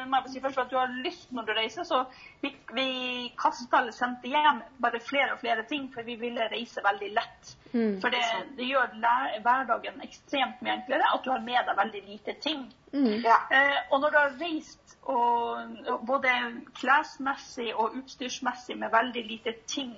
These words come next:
Speaker 1: over veldig lang tid, så s-, innser du på en måte, «Å, herre min, hvor lite ting jeg egentlig trenger.»
Speaker 2: Mm.
Speaker 3: Ja.
Speaker 1: Ehm, og da begynner man å reflektere litt over, «Ja, men hva skal man gi i gave da,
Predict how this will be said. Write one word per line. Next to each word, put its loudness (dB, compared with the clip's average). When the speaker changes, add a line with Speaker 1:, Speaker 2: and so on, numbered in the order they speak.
Speaker 1:
over 0
veldig 4
lang 0
tid, -4
så -4
s-, -4
innser 2
du -2
på 0
en 2
måte, 4
«Å, -6
herre 4
min, -6
hvor -6
lite -12
ting -12
jeg 2
egentlig -8
trenger.» 0
Speaker 2:
Mm. 4
Speaker 3:
Ja. 6
Speaker 1:
Ehm, 6
og 0
da 8
begynner -6
man 0
å -6
reflektere -4
litt -10
over, 2
«Ja, 2
men -2
hva 0
skal -2
man -6
gi -8
i -16
gave 4
da, 6